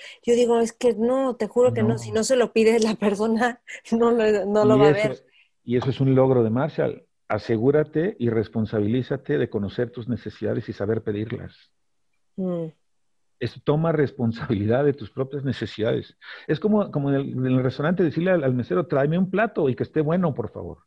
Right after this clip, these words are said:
Speaker 2: Es lo mismo que acá decirle a tu pareja, "Trátame con dignidad". ¿Qué quiere decir eso?
Speaker 1: Y
Speaker 2: Entonces,
Speaker 1: entonces, ¿qué sería más específico?
Speaker 2: sería como más específico, ¿sabes? Yo vivo con muchísima, como un trato muy digno cuando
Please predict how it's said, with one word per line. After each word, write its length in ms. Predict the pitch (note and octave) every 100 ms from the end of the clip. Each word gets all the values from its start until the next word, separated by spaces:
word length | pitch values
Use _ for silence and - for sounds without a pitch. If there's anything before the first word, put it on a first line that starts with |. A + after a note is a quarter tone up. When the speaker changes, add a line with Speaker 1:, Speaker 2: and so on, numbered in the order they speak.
| _ _ - - -
Speaker 2:
Es 120 | F3
lo 100 | G#3
mismo 300 | G#3 G3+ G3+
que 100 | G3
acá 220 | - F3+
decirle 300 | F#3 F3 F#3+
a 60 | F3
tu 80 | D3
pareja, 280 | D#3+ E3+
"Trátame 400 | C#3+ D#3+ F3+ E3 -
con 140 | B2+
dignidad". 640 | A#2 A2 A2 C#3 D3+ C#3+ _ _ -
¿Qué 120 | C3+
quiere 240 | E3+ E3+
decir 300 | D#3 - D3
eso? 340 | D3 - A#2+ - _ _ _ _ _ _ _ _ _ _ _ -
Speaker 1:
Y 200 | G3+ -
Speaker 2:
Entonces, 280 | - D3 F#3
Speaker 1:
entonces, 120 | F3
¿qué 120 | F#3+
sería 220 | F3+ F#3 F3+
más 140 | F3
específico? 580 | E3+ E3 E3 D#3+ D#3+ -
Speaker 2:
sería 300 | C3+ D3+ D#3+
como 180 | E3+ C#3+
más 240 | D3+ D#3
específico, 520 | D3 C3+ - D#3+ D#3
¿sabes? 240 | - D#3 C3+
Yo 140 | D#3
vivo 260 | E3+ F3 D#3
con 140 | C#3+
muchísima, 680 | C3 B2 - E3+ F#3 F3+ E3+
como 180 | C#3 D3+
un 80 | D3+
trato 320 | D#3 D#3+ D3+
muy 300 | C#3+ D#3 E3+
digno 420 | D#3+ D3 E3 E3
cuando 920 | C#3 C3+ B2+ B2+ B2+ B2 A#2+ A#2+ A2